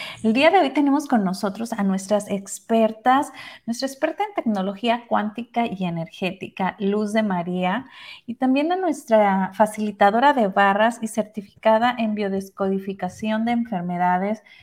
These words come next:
Yasmín Ortega, con este gran tema. Tú eres la molécula que lo cambia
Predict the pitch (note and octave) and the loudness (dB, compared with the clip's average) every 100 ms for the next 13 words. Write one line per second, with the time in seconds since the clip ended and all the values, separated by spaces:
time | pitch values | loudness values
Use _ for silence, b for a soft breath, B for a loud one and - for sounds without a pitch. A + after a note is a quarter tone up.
0 | b F3+ F#3 F#3 F#3+ G#3+ A3+ A3+ G#3+ G#3 | b 0 0 2 -2 0 -2 -2 0 0
1 | - - G3 F#3+ G3 G3+ B B B - | -2 -2 0 2 0 -2 B B B -4
2 | G#3+ G#3 - A#3+ B3 B3+ - - C#4+ C#4 | -4 -4 -4 0 0 -2 -10 -6 -6 -6
3 | _ F#3+ F#3 F#3+ F#3+ F#3+ - - - - | _ 0 2 0 -4 -8 -20 -20 -20 -20
4 | - - - - - - - C4 B3+ B3 | -20 -20 -20 -20 -20 -18 -2 2 4 4
5 | B3+ C#4+ - - F3+ F3+ F3 E3+ E3 E3+ | 2 -2 -6 -2 0 2 0 -2 -4 -2
6 | F#3 G3 - A3+ A3+ A3+ - - F3 E3 | -2 -2 -2 0 0 -2 -10 -12 -8 -8
7 | D#3 - - F3 D#3+ E3 F3 F3 F#3 F#3 | -10 -12 -10 -4 -4 -2 -4 -2 -2 -4